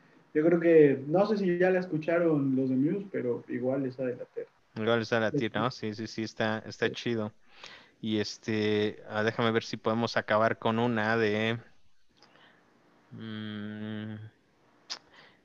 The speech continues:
Speaker 2: sí ubicas No Rain de Blind Melon, ¿verdad?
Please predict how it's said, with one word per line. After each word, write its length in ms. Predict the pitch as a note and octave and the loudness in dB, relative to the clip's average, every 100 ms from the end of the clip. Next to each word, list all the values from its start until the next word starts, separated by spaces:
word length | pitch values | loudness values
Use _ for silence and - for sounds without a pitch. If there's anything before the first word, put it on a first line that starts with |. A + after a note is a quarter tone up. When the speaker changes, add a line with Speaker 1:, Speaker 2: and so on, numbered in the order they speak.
| _ _ _ _ _ _ _ _ _ _ _ _ _ _ _ _ _ - - - | _ _ _ _ _ _ _ _ _ _ _ _ _ _ _ _ _ -20 -20 -18
Speaker 2:
sí 200 | - D3+ | -2 0
ubicas 380 | C#3+ C#3 B2 | 0 -2 -2
No 140 | C#3 C3 | -2 -2
Rain 280 | B2 C3 A#2 | 0 0 -2
de 60 | |
Blind 280 | A2 A#2 A#2 | -4 -4 -2
Melon, 300 | A#2+ A2 G2 | -2 -2 -4
¿verdad? 320 | G2 G#2+ C#3 | -4 -4 -6